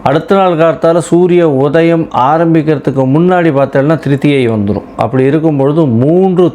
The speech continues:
திதிகள் வர்றதுனால இதை வந்து அவமாகம் அப்படின்னு சொல்றது. இந்த அவமாகத்துல வந்து பொதுவாகவே நல்ல காரியங்கள் செய்ய மாட்டா.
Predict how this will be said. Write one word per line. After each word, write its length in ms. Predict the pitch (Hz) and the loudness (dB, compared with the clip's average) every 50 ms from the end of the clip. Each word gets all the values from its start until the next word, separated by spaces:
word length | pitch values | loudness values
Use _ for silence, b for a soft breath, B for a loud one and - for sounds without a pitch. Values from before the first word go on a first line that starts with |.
| - | 0
திதிகள் 480 | 143 151 156 165 165 160 160 170 165 151 | 0 2 2 4 2 2 2 2 0 0
வர்றதுனால 640 | 131 127 127 120 127 143 135 123 117 117 117 120 135 - - - - - B B B B B B B B B B B B B B B B B B - - - | 0 0 -2 0 0 0 0 0 0 0 0 0 -2 -4 -6 -8 -20 -20 B B B B B B B B B B B B B B B B B B -20 -16 -6
இதை 320 | - 131 139 151 143 165 165 | -4 -2 0 0 2 0 2
வந்து 460 | 147 139 139 147 147 156 180 196 - - | 2 0 0 0 0 0 0 0 -2 -2
அவமாகம் 760 | - 120 127 147 160 156 156 147 143 143 131 117 135 147 - - 117 | -2 0 0 0 0 0 0 0 0 0 0 -2 -4 -6 -4 -6 -6
அப்படின்னு 280 | 113 120 123 120 123 | -4 -2 -2 0 -2
சொல்றது. 460 | 120 110 113 104 101 110 104 110 - - | -2 -2 -2 -2 0 0 -2 -2 -2 -2
இந்த 160 | - 113 110 | 0 0 0
அவமாகத்துல 840 | 104 110 131 165 175 170 170 160 147 147 147 - - - 135 135 | 0 0 0 0 0 0 0 0 0 0 -2 -2 -4 -2 -2 0
வந்து 240 | 131 139 151 165 175 | 0 0 0 -2 -2
பொதுவாகவே 760 | - - 135 131 143 160 175 180 175 165 165 151 151 170 180 | -2 -2 -2 0 2 2 2 2 2 2 0 0 0 0 0
நல்ல 380 | 160 123 117 120 139 156 180 170 | 0 0 0 0 0 0 0 0
காரியங்கள் 580 | 147 147 139 135 127 123 120 117 135 156 151 - | 0 0 0 0 0 0 0 0 -2 -2 -2 -2
செய்ய 160 | 123 117 113 | -2 0 0
மாட்டா. 320 | 104 101 98 90 - - | 0 0 -2 -2 -4 -6